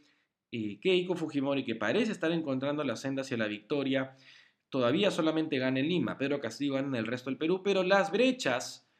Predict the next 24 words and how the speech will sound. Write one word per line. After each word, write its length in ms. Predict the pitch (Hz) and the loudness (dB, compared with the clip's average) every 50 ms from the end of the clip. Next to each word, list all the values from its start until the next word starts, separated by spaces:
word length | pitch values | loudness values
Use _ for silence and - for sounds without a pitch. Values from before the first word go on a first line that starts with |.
| _ _ - | _ _ -10
en 200 | - 131 120 120 | -6 -6 -4 0
todas 160 | 151 165 165 | 0 2 2
las 100 | 165 151 | 2 2
regiones 340 | 135 127 147 151 151 147 135 | 0 0 -2 -2 -2 -2 -4
se 60 | 143 | -4
han 100 | 139 139 | -4 -4
reducido. 580 | 147 143 131 117 113 117 139 120 98 87 - - | -2 -2 -2 -2 -2 -2 -2 -2 -2 -4 -6 -8
En 140 | - 147 151 | -8 -6 -2
particular 480 | 156 151 151 - 165 - 185 226 269 277 | -2 -4 -2 -2 -6 -2 0 0 2 2
se 100 | - 285 | 0 -2
ha 40 | 277 | -2
reducido 340 | 262 226 202 - 240 240 | -2 -4 -4 -4 -4 -2
la 80 | 226 208 | 0 0
brecha 200 | 190 214 214 247 | 0 -2 -2 -2
en 80 | 226 208 | -2 -2
el 100 | 165 127 | 0 0
oriente, 420 | 120 - - 214 139 113 - 101 | 0 0 0 -2 -2 -2 -4 -10
lo 140 | 104 107 107 | -12 -10 -6
cual 140 | 151 165 170 | -4 -2 -2
es 140 | 170 175 | -4 -4
interesante 560 | 180 170 170 135 113 - - 180 175 156 - 147 | -6 -8 -6 -8 -8 -6 -6 -6 -6 -6 -4 -4
y 120 | 135 110 | -4 -4
habría 240 | 107 110 127 131 127 | -4 -4 -4 -6 -6
que 240 | 143 127 98 - | -6 -8 -8 -8